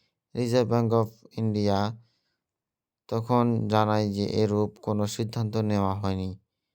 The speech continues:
এমনকি সকলকে ভুয়ো খবর থেকে সচেতন থাকতেও বলা হয়। আবার, আর এবারে পাঁচশো টাকার নোটে রামের ছবি ব্যবহার করার পক্ষেও রিজার্ভ ব্যাংক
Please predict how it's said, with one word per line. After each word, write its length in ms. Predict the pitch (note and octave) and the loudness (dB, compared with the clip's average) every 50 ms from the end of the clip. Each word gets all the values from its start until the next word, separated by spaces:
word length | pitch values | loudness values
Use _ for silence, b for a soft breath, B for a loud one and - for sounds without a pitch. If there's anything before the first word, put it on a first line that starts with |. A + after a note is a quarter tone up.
| _ _ _ _ _ _ | _ _ _ _ _ _
এমনকি 400 | A#2 A#2 B2 B2+ B2 A#2 A#2 A#2+ B2+ A#2 | -4 -2 -2 -2 -2 -4 -4 -6 -6 -4
সকলকে 480 | - - A#2 A2+ A2 A2 G#2+ A2+ A#2 A2 | 0 0 2 2 0 -2 0 2 2 2
ভুয়ো 320 | G#2 G#2 A2 A2 A2+ A#2 A#2 | 2 0 0 2 2 2 2
খবর 300 | A#2 - A#2+ A2+ A2+ A2+ A2+ | 0 -2 -2 0 0 0 -2
থেকে 240 | - - A2 G#2+ | -2 -4 -4 -4
সচেতন 500 | G#2 - - B2+ A#2+ A#2 A2+ A2+ A#2+ A2+ A2 | -4 -6 -10 -6 -4 -2 -2 0 0 -2 -2
থাকতেও 420 | A2 - A2 A2 - _ G#2 G#2 G2+ G2+ | -2 -4 -4 -4 -4 _ -4 -4 -2 -2
বলা 220 | G2 G2 G2 F#2+ | -2 -2 -2 -4
হয়। 260 | G2 G2+ G#2+ F#2+ F#2 G2+ - _ _ _ _ _ _ _ _ _ _ _ _ _ _ _ _ _ | -4 -6 -8 -8 -8 -8 -12 _ _ _ _ _ _ _ _ _ _ _ _ _ _ _ _ _
আবার, 420 | - A#2 A2+ A#2 A#2 A2+ A2 A2+ B2 A#2+ - _ _ _ _ _ _ _ _ _ _ _ _ _ _ _ - | -2 -2 2 4 4 4 4 2 -2 -4 -12 _ _ _ _ _ _ _ _ _ _ _ _ _ _ _ -4
আর 140 | G#2 G#2+ G#2 | -2 0 2
এবারে 400 | G#2+ A2 A2+ A2 A#2 A#2 A#2 B2 A#2+ | 2 2 4 4 4 4 2 2 2
পাঁচশো 360 | A#2 A2+ A2+ A2+ A2+ - A2+ | 2 0 -2 -2 -2 -6 -6
টাকার 360 | - - A2+ A2 G#2+ A2 A2 | -4 -2 -2 -2 -2 -2 -2
নোটে 400 | A2 A2 A2 A2 G#2 - G#2+ G#2+ G#2+ G#2+ G#2+ | -2 -2 -2 -2 -2 -4 -4 -4 -2 -2 -2
রামের 380 | G2+ G#2 G#2 G#2+ A2 A#2+ A#2+ A2+ A#2 | -2 -2 -2 0 0 -2 -2 -4 -8
ছবি 380 | - - - A#2 G#2+ G2+ G2+ G2+ | -12 -6 -4 -4 -2 -2 -2 0
ব্যবহার 420 | G2+ G#2 G2+ G2 G2+ G#2 G#2+ G2+ | 2 2 2 2 0 -2 -4 -4
করার 400 | G2+ - - G2+ G2+ G2 G2+ G2+ G2+ G2+ | -4 -4 -6 -2 0 0 0 0 -2 -4
পক্ষেও 520 | _ G#2 G#2+ G#2+ G#2+ - - A2+ A2 G#2+ G#2+ G#2+ G#2+ G#2+ A2+ b b b b b b b b _ _ | _ -4 -4 -4 -6 -8 -6 -4 -2 -2 -2 -2 -4 -6 -8 b b b b b b b b _ _
রিজার্ভ 320 | A2 G#2+ G2+ G#2 G#2+ G2+ G2 | -8 -6 0 0 0 0 2
ব্যাংক 260 | G2+ G2+ G2+ G2+ G2+ | 0 0 0 0 -2